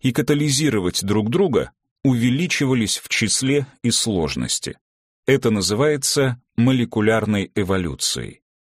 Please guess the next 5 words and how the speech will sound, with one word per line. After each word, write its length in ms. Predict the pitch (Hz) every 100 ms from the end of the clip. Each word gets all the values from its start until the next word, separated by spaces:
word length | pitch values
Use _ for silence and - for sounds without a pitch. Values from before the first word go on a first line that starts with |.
| _ _ _ _ _
Замечательное 920 | 95 110 117 - 139 107 101 98 95
свойство 640 | 92 104 110 104 - 92 -
Р 160 | 98 92
Н 140 | 98
К — 340 | - 151 120